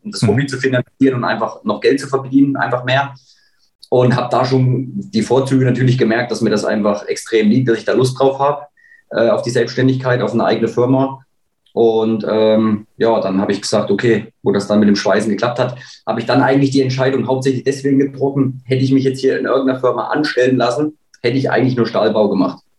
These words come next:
Speaker 1: oder
Speaker 2: Mhm.
Speaker 1: Metallbau.
Speaker 2: Mhm.
Speaker 1: Und das war eigentlich genau das, worauf ich keine Lust hatte. Ich hab's dann zwar trotzdem einige Jahre gemacht, weil ich dann halt viel als Sub unterwegs war in Deutschland für andere Firmen.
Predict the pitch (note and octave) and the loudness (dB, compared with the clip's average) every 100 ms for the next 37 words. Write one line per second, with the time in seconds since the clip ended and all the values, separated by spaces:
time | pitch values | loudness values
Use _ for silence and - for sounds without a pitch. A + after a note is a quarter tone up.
0 | _ G#2+ G#2+ G2+ G2 G#2 G#2 - - - | _ -2 2 2 0 0 0 -2 -4 -6
1 | - G#2 G2+ G2 - G#2 A2 A2 A2 A#2+ | 0 2 2 0 -2 -2 0 -2 0 -2
2 | B2+ A#2 A#2 A#2 B2 C3 B2+ B2+ - G#2+ | -2 0 2 0 -2 0 -2 -2 -4 -2
3 | C3 C#3+ D#3 D3+ D#3+ D3+ - - _ _ | -2 -2 -4 -2 -2 -6 -14 -20 _ _
4 | - D3 D#3 D#3 C#3 C3+ C3 D3+ F#3+ - | -4 -2 -2 -2 0 0 0 0 0 0
5 | D3+ E3+ D3 D3+ D#3 D3+ D#3 D3+ - B2+ | 0 0 0 0 0 0 -2 -2 -2 0
6 | B2+ B2+ B2+ - C#3+ - - D#3 C3+ D3 | 2 2 0 -2 -4 -4 -4 -4 -2 -2
7 | C#3+ D3 - D3 A2+ A#2+ C#3 - D#3 D3+ | -4 -6 -2 0 0 0 0 0 -2 0
8 | - C3 B2+ - C3 E3 G3+ | -2 -2 -4 -2 0 0 -4